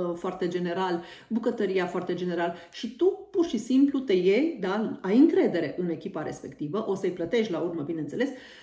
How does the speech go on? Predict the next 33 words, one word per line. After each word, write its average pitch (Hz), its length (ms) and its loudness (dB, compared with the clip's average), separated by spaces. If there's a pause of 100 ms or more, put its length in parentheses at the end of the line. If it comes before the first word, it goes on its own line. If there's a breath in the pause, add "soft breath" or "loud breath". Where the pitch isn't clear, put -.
(260 loud breath)
da? 180 200 2 (240)
Te 359 120 8
duci, - 500 0
pur 311 160 0
și 240 120 -4
simplu 285 360 2
îți 226 140 -6
vezi 233 280 2
de 220 80 2
treabă. 156 500 -2
Nu 302 260 10
te - 140 2
interesează 202 720 0
să - 80 -6
stai 185 380 -4
în 214 240 2
spatele 175 480 -4
echipei 214 460 2
și - 140 -6
să 208 100 -4
vezi, 240 240 -2 (320 loud breath)
da, 220 240 0
cum 220 220 4
face, - 380 -6
da, 208 180 2
oare 151 240 0
bine 190 240 0
face, 147 340 -4
da, 226 140 0
ce 226 180 0
produse 147 420 -4
folosește, 143 680 -8
dar, 147 180 -8